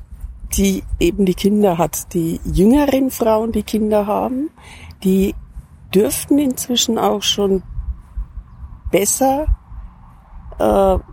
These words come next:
sa-, sagen wir, neuere Männer haben. Also diese Männer, die der Kindererziehung und Versorgung aufgeschlossener sind. Das ist auch noch diese Altersgruppe, wo wahrscheinlich die Männer in dem Moment, wo die Kinder <laughs> da sind,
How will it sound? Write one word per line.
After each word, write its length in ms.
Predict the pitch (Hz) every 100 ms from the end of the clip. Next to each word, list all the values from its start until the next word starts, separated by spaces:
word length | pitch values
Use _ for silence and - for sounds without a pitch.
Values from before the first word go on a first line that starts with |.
| - -
sa-, 240 | - 202
sagen 260 | 190 - 202
wir, 60 | 208
neuere 640 | 185 185 160 208 226 196
Männer 460 | 190 165 190 190 175
haben. 480 | 151 151 156 165 - - - - - -
Also 300 | 160 160 165
diese 440 | 160 175 165 180 170
Männer, 360 | 170 170 208
die 260 | 202 190 180 - - - - -
der 200 | - 170
Kindererziehung 920 | 156 190 214 233 170 - 170 190 190 185
und 160 | 175
Versorgung 560 | - 156 160 160 185 160
aufgeschlossener 880 | 139 175 - 180 165 156 - 160 160
sind. 400 | - 170 160 -
Das 160 | 160
ist 200 | 165 -
auch 220 | - 185
noch 160 | 214 196
diese 340 | - 202 208
Altersgruppe, 720 | - 160 208 208 - 196 196 185
wo 200 | 175 175 - - -
wahrscheinlich 560 | 165 - 170 190 196
die 80 | -
Männer 400 | 180 160 190 196
in 240 | - 180 170
dem 160 | 180
Moment, 420 | 208 196 185 180
wo 80 | 180
die 140 | 175 180
Kinder 420 | - 196 220 180
<laughs> 60 |
da 260 | - 160 185
sind, 360 | - 202 202